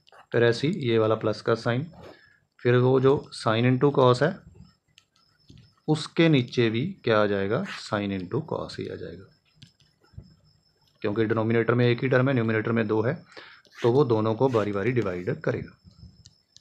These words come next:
तो अभी इसको अगर आप ध्यान से देखोगे, वन by sine वो क्या होता है, cosec, फिर क्या है, वन by cos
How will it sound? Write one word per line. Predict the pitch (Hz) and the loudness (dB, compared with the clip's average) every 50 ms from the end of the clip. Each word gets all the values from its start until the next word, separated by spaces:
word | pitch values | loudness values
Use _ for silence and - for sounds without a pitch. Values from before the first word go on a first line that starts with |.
| _ - - _ - - - _ - | _ -20 -20 _ -20 -20 -4 _ 4
तो | 147 | 6
अभी | 151 160 | 6 6
इसको | 151 156 - 165 | 4 6 6 6
अगर | 160 160 160 | 8 8 8
आप | 151 139 | 8 6
ध्यान | 131 135 131 131 | 4 4 4 4
से | 139 | 4
देखोगे, | 131 123 123 - 123 117 117 | 2 2 2 2 2 2 2
वन | 110 104 107 110 113 120 127 120 | 2 2 2 2 2 2 4 4
by | 123 123 123 123 131 139 170 - - - - - - - - - | 4 4 6 4 4 2 -2 -6 -12 -20 -20 -20 -20 -20 -16 -12
sine | - - 117 110 98 90 - - - - | -6 -4 -4 -4 -4 -6 -10 -12 -10 -8
वो | 110 110 | -6 -6
क्या | 104 - 131 | -2 0 2
होता | 127 120 120 - 131 | 2 2 0 0 0
है, | 151 196 190 - - - | -2 -2 -4 -10 -12 -10
cosec, | - 107 - - - 104 - - _ - - _ _ _ _ _ _ - - - _ _ _ _ - - _ _ _ _ _ _ _ _ _ _ _ - - - - - - _ _ _ _ _ _ _ _ _ _ _ - | -8 -8 -8 -8 -10 -10 -12 -12 _ -20 -20 _ _ _ _ _ _ -20 -20 -20 _ _ _ _ -20 -20 _ _ _ _ _ _ _ _ _ _ _ -20 -20 -20 -20 -20 -20 _ _ _ _ _ _ _ _ _ _ _ -4
फिर | - 127 | -4 0
क्या | 123 143 135 | 2 4 4
है, | 127 147 185 | 4 4 2
वन | 147 120 117 113 117 120 | 2 4 2 4 4 4
by | 117 120 120 143 190 202 - - | 4 4 4 4 2 -2 -6 -6
cos | - - 113 92 82 - - | -2 -2 0 0 -2 -4 -10